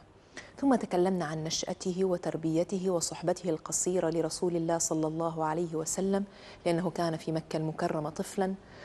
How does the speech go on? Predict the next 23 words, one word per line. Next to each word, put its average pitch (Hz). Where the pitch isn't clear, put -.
ومن 190
ثم 226
صبياً، 196
وعجز 180
وأمه 180
عن 160
الهجرة 185
إلى 196
المدينة 175
المنورة. 151
فلما 208
زالت 180
الموانع 180
من 175
بعد 185
فتح -
مكة، 208
عاد 185
مع 165
النبي 165
عليه 156
الصلاة 160
والسلام 160